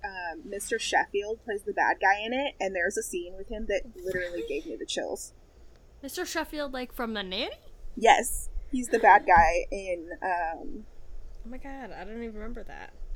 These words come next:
Speaker 1: Get a, Get a Clue is a good one. Gotta Kick It Up. Oh my god, that movie
Speaker 2: Oh,
Speaker 1: is my
Speaker 2: si
Speaker 1: everything.
Speaker 2: se puede.
Speaker 1: Si se
Speaker 2: I say
Speaker 1: puede.
Speaker 2: that, I say that to my dog all the time.
Speaker 1: <laughs>
Speaker 2: Because he's ha-, part Me-, uh, he's part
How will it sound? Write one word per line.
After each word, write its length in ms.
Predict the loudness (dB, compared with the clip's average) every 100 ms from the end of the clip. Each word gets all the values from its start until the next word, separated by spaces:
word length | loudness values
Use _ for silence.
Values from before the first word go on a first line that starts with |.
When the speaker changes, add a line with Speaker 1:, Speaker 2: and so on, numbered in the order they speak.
| 0
Speaker 1:
Get 160 | 2 4
a, 80 | 2 -4 0
Get 140 | 0
a 40 |
Clue 260 | 0 -2 -2
is 120 | -2 -4
a 40 |
good 160 | -6 -10
one. 120 | -16 -18 -20 -16 -16 -14 -6 8
Gotta 240 | 10 10
Kick 240 | 8 2 4
It 100 | 6
Up. 240 | 6 6 2
Oh 480 | -4 -4 -8 -8 -8 -8
my 60 | -10
god, 160 | -10 -8
that 100 | -6
movie 140 | -4
Speaker 2:
Oh, 160 | -4 -6
Speaker 1:
is 120 | -10 -10
my 280 | -8 -4
Speaker 2:
si 260 | 0 0 0
Speaker 1:
everything. 300 | -2 -4 -8 -10
Speaker 2:
se 400 | -2 -2 0 -4 -10 -14
puede. 320 | -2 0 2 6
Speaker 1:
Si 80 | 10
se 40 |
Speaker 2:
I 100 | 12
say 60 | 12
Speaker 1:
puede. 220 | 12 12
Speaker 2:
that, 440 | 12 12 10 6 2 -4 -10 -4 -2 -4
I 60 |
say 180 | -2 -2
that 140 | -2 -4
to 140 | -6
my 100 | -6
dog 300 | -6 -6 -8
all 180 | -8 -10
the 60 | -10
time. 360 | -12 -12 -8 -6
Speaker 1:
<laughs> 40 | -2 -4 -4 -4 0 0 0
Speaker 2:
Because 300 | -4 -2 -2
he's 300 | -4 -6 -8 -12
ha-, 200 | -14 -14 -6
part 240 | -4 -4
Me-, 80 | -8 -6
uh, 240 | -4 -2 -4
he's 180 | -8
part 260 | -8 -6